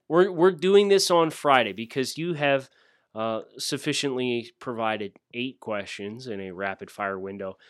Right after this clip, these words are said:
So, Pat, Friday, put a star next to it. "Steve,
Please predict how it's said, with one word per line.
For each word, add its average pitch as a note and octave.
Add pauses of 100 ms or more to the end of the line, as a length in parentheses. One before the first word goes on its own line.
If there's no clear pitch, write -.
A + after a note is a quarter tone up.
(240)
So, A#2+ (760)
Pat, A#2 (440)
Friday, G2 (500)
put B2+
a A#2
star A2+
next G#2
to G#2+
it. G#2 (360)
"Steve, F3+